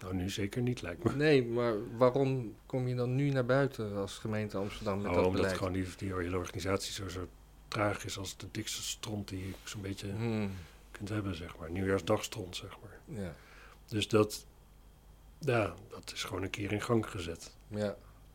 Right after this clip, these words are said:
Speaker 1: Want ze hebben beloofd op te treden tegen de opkomende middenstand en de rest van de wereld die zich in één keer kan permitteren om in Amsterdam op vakantie te gaan.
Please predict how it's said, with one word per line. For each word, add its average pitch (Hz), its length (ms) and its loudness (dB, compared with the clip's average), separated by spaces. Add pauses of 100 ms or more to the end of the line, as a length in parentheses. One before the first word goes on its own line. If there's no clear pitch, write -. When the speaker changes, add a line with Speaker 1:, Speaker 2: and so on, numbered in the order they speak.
(840)
Speaker 1:
Want 98 300 2
ze - 100 -2
hebben 92 220 2
beloofd 82 480 -4
op - 160 -12
te - 100 -14
treden 92 400 -2
tegen 101 340 -6
de 143 80 -4
opkomende 104 480 0
middenstand 107 540 -2
en 101 100 -6
de 98 60 -4
rest 107 240 -4
van 117 140 0
de 113 80 0
wereld 127 320 -2
die 113 100 -8
zich - 280 -8
in 113 100 -10
één 104 100 -2
keer - 120 -6
kan 107 200 -4
permitteren 110 520 -2
om 110 100 -2
in 113 80 -2
Amsterdam 117 380 -4
op 127 140 -6
vakantie - 440 -6
te - 120 -12
gaan. 92 260 -6